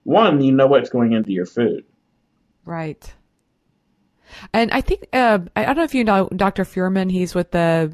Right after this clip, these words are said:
Speaker 2: what is his book called?
Speaker 1: Um,
Speaker 2: Right here.
Speaker 1: not Eat to Live. I, um, is it Eat to Live?
Speaker 2: I think it is. I think it's,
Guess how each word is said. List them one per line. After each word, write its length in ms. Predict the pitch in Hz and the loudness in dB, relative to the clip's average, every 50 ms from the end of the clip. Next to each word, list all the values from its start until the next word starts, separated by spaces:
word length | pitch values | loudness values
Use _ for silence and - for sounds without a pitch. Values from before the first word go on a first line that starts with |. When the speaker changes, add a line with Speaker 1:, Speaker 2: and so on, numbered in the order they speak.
| 165 170 | -10 -14
Speaker 2:
what 160 | - 202 - 214 | -12 -10 -10 -10
is 80 | 180 | -8
his 160 | 175 180 156 | -8 -8 -8
book 240 | - - 165 156 - | -6 -8 -8 -8 -8
called? 420 | - - 160 156 151 151 156 - - - - _ _ _ _ _ _ _ _ - - _ _ _ _ _ - | -8 -8 -6 -6 -4 -6 -8 -10 -16 -20 -20 _ _ _ _ _ _ _ _ -20 -20 _ _ _ _ _ 0
Speaker 1:
Um, 300 | 143 135 139 - - 127 | 2 4 4 4 4 0
Speaker 2:
Right 100 | 127 - - | -2 -6 -10
here. 320 | - - - 170 - - _ | -16 -20 -20 -20 -20 -20 _
Speaker 1:
not 320 | - 143 151 160 170 - - | -8 -2 0 0 0 2 2
Eat 160 | 147 147 147 - | 0 0 0 -2
to 60 | 135 131 | -4 2
Live. 200 | 131 131 127 127 | 2 2 4 4
I, 120 | 127 127 120 - - - | 0 -2 -2 -4 -6 -4
um, 440 | 117 117 117 113 110 110 113 110 110 - | -2 0 0 0 -2 -2 -4 -6 -8 -12
is 120 | - - | -14 -12
it 80 | 117 - | -10 -6
Eat 160 | 135 147 147 | -6 -6 -4
to 100 | - 147 | -2 0
Live? 240 | 139 135 139 147 147 - _ _ - | 0 2 0 0 -2 -8 _ _ -20
Speaker 2:
I 80 | - 370 | -20 -18
think 160 | - 466 - | -18 -16 -18
it 80 | 392 427 | -16 -18
is. 240 | 427 370 - - _ _ _ _ _ - | -18 -20 -20 -20 _ _ _ _ _ -12
I 100 | - 269 | -12 -8
think 160 | - 349 339 | -8 -8 -6
it's, 300 | - - 220 196 - - | -6 -8 -8 -10 -18 -18